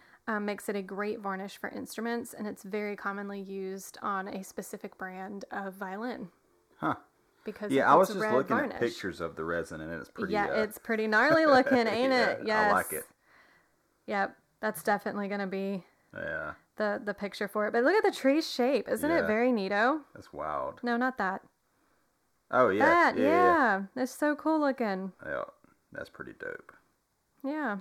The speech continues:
Speaker 2: It's like a,
Speaker 1: They're
Speaker 2: it's
Speaker 1: apparently very easy to naturalize, too, or to use as, like,
Speaker 2: Yeah.
Speaker 1: houseplant and
Speaker 2: It's like an
Speaker 1: stuff.
Speaker 2: extremely massive mushroom.
Speaker 1: <laughs>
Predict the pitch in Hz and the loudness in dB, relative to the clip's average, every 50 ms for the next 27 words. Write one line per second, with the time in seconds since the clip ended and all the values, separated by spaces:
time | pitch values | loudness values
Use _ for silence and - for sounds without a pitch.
0 | - _ - 101 - 117 117 - 107 92 87 87 87 82 82 80 80 80 - - | -10 _ -14 -8 -6 -4 -2 0 0 0 0 0 0 0 -2 -2 -4 -6 -8 -6
1 | - - 262 269 262 311 330 453 508 415 302 226 220 220 240 254 247 - 214 226 | -2 0 2 2 2 2 2 2 4 2 2 4 2 2 2 2 0 0 -2 0
2 | 220 247 240 233 - 226 214 202 202 220 - 247 220 202 196 202 190 - - - | 0 0 0 0 0 -2 -2 -2 -2 -2 -2 -2 0 0 -2 -4 -6 -8 -4 -2
3 | 233 240 240 226 202 190 185 185 180 - 202 196 190 196 196 202 196 190 196 190 | 0 0 0 0 -2 -2 -4 -6 -6 -8 -8 -6 -6 -6 -6 -8 -8 -6 -6 -6
4 | 190 190 190 196 196 208 - - - 202 190 - - - 127 131 135 202 190 - | -6 -4 -4 -4 -6 -6 -8 -10 -10 -8 -8 -8 -8 -8 -6 -4 -2 -2 -2 -2
5 | 104 - - - - - - 104 104 110 113 113 110 110 107 101 95 92 92 92 | -2 -4 -8 -12 -14 -10 -6 -4 -2 -2 0 0 0 0 0 0 0 0 0 0
6 | 92 98 - - 104 92 87 85 87 82 80 76 - - - 62 58 50 - - | 0 -2 -2 -6 -10 -10 -10 -10 -8 -8 -8 -8 -10 -10 -12 -12 -12 -12 -16 -18
7 | _ _ - 285 320 | _ _ 4 4 4